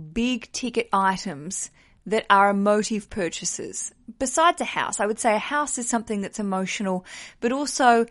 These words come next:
it's something you pay off over, over a long period of time. It's something that you get value out of because you sleep in it, you live in it, you entertain in it. Whereas a wedding is,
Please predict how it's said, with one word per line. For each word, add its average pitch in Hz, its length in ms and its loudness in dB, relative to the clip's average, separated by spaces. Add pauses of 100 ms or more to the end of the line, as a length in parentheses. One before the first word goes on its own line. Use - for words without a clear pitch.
(420)
it's - 140 -4
something 269 280 2
you 233 100 2
pay 226 260 2
off 214 180 0
over, 190 280 0 (160)
over 190 240 2
a 185 60 4
long 202 300 2
period 208 300 -2
of 185 100 -8
time. 170 520 -4 (280)
It's 226 220 -4
something 240 360 2
that 208 240 -4
you 254 140 0
get 262 200 0
value 214 440 4
out 190 140 2
of 170 100 -6
because 190 320 -6
you 196 140 -2
sleep 302 420 -4
in 160 140 -6
it, - 120 -10
you 233 120 -6
live 285 280 -2
in 160 140 -6
it, - 140 -12
you 240 120 -4
entertain 254 560 -2
in 143 120 -6
it. - 160 -8
Whereas 214 260 2
a 220 40 -4
wedding 240 380 2
is, 196 360 -2